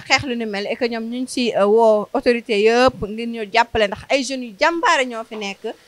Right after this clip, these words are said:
Euh, donc ñu ngi leen di xaar ñoom ñëpp ñu ñëw takk seen sër, takk seen tubay, jàppale xale yi nga xamante ñoom ñoo nekk fii si centre commercial bu El Malick ngir ñu mën a,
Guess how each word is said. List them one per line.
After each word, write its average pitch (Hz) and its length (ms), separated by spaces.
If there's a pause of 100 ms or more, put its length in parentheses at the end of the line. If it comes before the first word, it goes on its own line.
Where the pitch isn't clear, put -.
(200)
Euh, 202 60
donc 226 280
ñu 254 260
ngi 311 60
leen 294 160
di 226 60
xaar 180 240
ñoom 254 260
ñëpp 247 180
ñu 247 140
ñëw 220 220 (360)
takk 277 300
seen 233 400
sër, 220 280 (280)
takk 285 140 (100)
seen 262 340
tubay, 202 340
jàppale 247 380
xale 262 240
yi 226 120
nga 226 100
xamante 208 380
ñoom 220 180
ñoo 220 120
nekk 214 240
fii 254 120
si 254 60
centre 220 280
commercial 208 500
bu 185 180
El 202 100
Malick 202 340 (320)
ngir 262 200
ñu 262 140
mën 240 220
a, 233 160